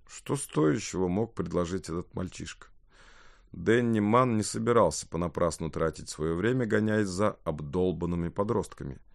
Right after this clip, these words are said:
"Нет-нет", — сказал парень, — "он может сдать кое-кого посерьезнее студентов колледжа. У него есть информация об умниках. Он может рассказать про целый мафиозный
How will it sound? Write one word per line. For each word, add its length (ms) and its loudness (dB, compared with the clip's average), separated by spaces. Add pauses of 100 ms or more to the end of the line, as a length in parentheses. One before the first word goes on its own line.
(440)
"Нет-нет", — 540 2
сказал 340 -4
парень, — 360 0 (540)
"он 160 -4
может 300 0
сдать 400 -2 (100)
кое-кого 460 0
посерьезнее 720 -2
студентов 600 -8
колледжа. 520 -6 (680)
У 80 -2
него 280 -2
есть 320 -4
информация 720 -4 (100)
об 200 -4
умниках. 600 -4 (800)
Он 180 2
может 320 6
рассказать 580 4
про 200 4
целый 440 6
мафиозный 720 2